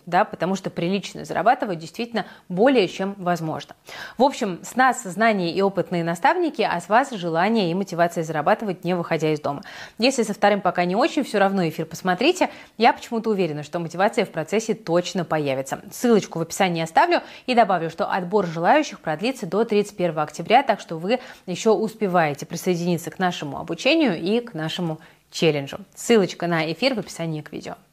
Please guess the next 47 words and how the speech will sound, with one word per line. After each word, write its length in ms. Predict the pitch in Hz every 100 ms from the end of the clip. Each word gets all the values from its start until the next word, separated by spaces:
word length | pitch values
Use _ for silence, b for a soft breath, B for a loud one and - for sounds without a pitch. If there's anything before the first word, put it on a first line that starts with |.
| B
Ну 100 | 269
что, 220 | 311 359 240
друзья, 360 | 208 233 233 180
сегодня 300 | 226 254 233
у 40 |
меня 120 | 220
много 360 | 214 240 247 202
анонсов 460 | 196 214 208 208 208
вышло, 340 | 311 - 233
но 200 | 190 202
мне 200 | 185 180
нужно 240 | 185 180
было 180 | 160 160
вам 140 | 151 147
про 140 | 160
это 160 | 156 160
рассказать, 600 | 156 185 185 277 320 -
и 60 |
я 100 | 175
уверена, 380 | 175 180 170 165
что 140 | -
для 180 | 170 170
многих, 480 | 175 185 165 156 -
э, 160 | 160 156
та 180 | 196
или 160 | 180 160
иная 180 | 160 165
тема 280 | 165 180 160
была 200 | 170 160
полезна. 600 | - 233 214 170 220 311 B B B B
Пишите 280 | 254 339 311
в 40 |
комментариях, 520 | - 226 220 220 185 180
как 240 | 233 240
вам 160 | 196 190
выпуск, 480 | 269 285 208 - -
э, 300 | 165 160 160
ну 300 | 151 175 220
и 220 | 247 220
не 100 | 196
забывайте 320 | 180 185 196
поставить 480 | 196 185 196 180 175
лайк, 380 | 170 202 254 -
если 320 | 175 156 170
наша 360 | 156 175 196 170
работа 380 | 147 202 214
вам 220 | 160 165